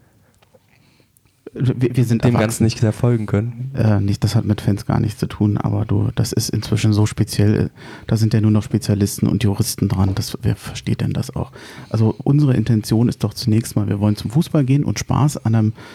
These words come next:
Speaker 1: erfolgreichen Verein haben, an einem tollen Fußballspiel und da interessiert mich sowas eigentlich gar nicht. Ich, äh, als kleine Erinnerung nochmal, vier zu zwei gegen Borussia Mönchengladbach in der Hinrunde. Was für ein Spiel. Da sitze ich li-, heute noch manchmal und grinse deswegen.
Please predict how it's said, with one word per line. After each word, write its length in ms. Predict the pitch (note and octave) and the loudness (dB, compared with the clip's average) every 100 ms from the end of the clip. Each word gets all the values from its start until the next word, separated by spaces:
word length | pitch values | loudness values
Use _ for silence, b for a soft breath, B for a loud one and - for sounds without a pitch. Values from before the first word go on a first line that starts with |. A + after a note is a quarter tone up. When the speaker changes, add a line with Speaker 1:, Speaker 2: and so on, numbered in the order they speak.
| B | B
Speaker 1:
erfolgreichen 640 | - G#2 B2 B2+ G#2 G2+ A2+ | -10 -2 -2 0 -4 -4 -6
Verein 360 | - - D#3+ | -2 2 4
haben, 220 | D3+ D3 | 4 2
an 120 | - G#2 | 0 -2
einem 100 | G2+ | -2
tollen 260 | - A2+ | 0 -2
Fußballspiel 760 | - D#3+ - C3 C3 C3 B2 A#2 B B B | 0 -2 0 0 0 0 0 0 B B B
und 140 | B2+ B2 | -2 0
da 60 | |
interessiert 420 | - - - A#2 | 0 -2 -2 -2
mich 140 | - G2 | -2 0
sowas 300 | A2 A#2+ A2+ | 2 2 0
eigentlich 360 | - G#2 - | -2 -2 -4
gar 240 | - C3+ C3 | -4 0 0
nicht. 240 | - - B B B B _ | 0 -8 B B B B _
Ich, 140 | - _ - | -20 _ -10
äh, 60 | - - - - C3+ - | -10 -14 -20 -18 -18 -4
als 240 | C3 - | -4 -4
kleine 260 | - A#2+ A2+ | -2 2 2
Erinnerung 420 | A2 G#2+ C3+ A#2+ | 2 2 4 4
nochmal, 500 | A2 G#2 G#2 G2+ G2+ - | 4 2 4 2 0 -4
vier 260 | - D3 - | -2 0 2
zu 120 | C3+ | -2
zwei 400 | C3 A2+ A2+ A2 | 0 0 0 0
gegen 580 | A2 A2+ G#2+ G#2+ G#2 G#2 | -2 -2 0 0 -2 -2
Borussia 360 | G#2 C3+ B2 | -2 0 0
Mönchengladbach 800 | G#2+ G#2+ - G#2+ G#2 - G2+ G#2 | 2 0 0 -2 -2 -4 -6 -6
in 120 | - G2+ | -2 2
der 80 | |
Hinrunde. 560 | G2+ B2+ B2 G2+ G2 A#2 B B B B - | 4 4 2 0 0 0 B B B B -4
Was 200 | A#2+ - | -4 0
für 160 | C3 | 0
ein 140 | G#2+ G#2 | 2 0
Spiel. 440 | - A#2+ A#2 A2 A#2+ | 0 2 2 0 0
Da 120 | G#2 | -2
sitze 260 | G#2 A2+ - | 0 -2 -4
ich 180 | - - | -6 -6
li-, 360 | - G#2+ - - G#2+ | -6 -6 -6 -14 -2
heute 260 | A#2 C3 | 0 2
noch 160 | A2 G2+ | 0 2
manchmal 400 | G2+ G2+ - A#2 | 0 0 2 0
und 120 | - | 2
grinse 360 | G#2+ A2+ B2+ G2+ | 2 2 2 0
deswegen. 460 | - - - - | -4 -4 -2 -2